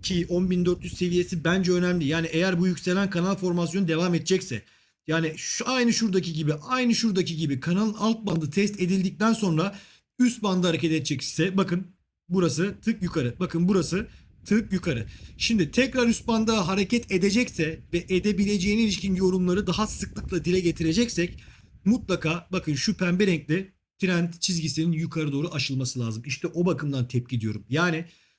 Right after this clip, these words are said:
dokuz bin dokuz yüzlere kadar ulaşan düşüş hareketinin ardından on bin dört yüzlere kadar bir yukarı fiyatlama söz konusu olursa,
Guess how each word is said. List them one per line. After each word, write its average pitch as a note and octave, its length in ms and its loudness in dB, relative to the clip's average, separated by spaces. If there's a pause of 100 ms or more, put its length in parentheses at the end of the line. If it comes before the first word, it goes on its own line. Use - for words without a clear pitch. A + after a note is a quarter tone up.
(180)
dokuz E3 320 0
bin F#3 140 0
dokuz F3 240 0
yüzlere E3+ 240 0
kadar D#3+ 600 -4
ulaşan D#3+ 540 0 (840)
düşüş D#3+ 260 -2
hareketinin F#3 420 0
ardından C#3 480 0 (500)
on A#3+ 380 4
bin G#3+ 240 4
dört A3+ 240 4
yüzlere F#3+ 360 0
kadar D#3 460 -2
bir G3 140 2
yukarı F3+ 460 0
fiyatlama F3+ 600 -2
söz G3+ 300 0
konusu F#3+ 340 -2
olursa, E3 640 0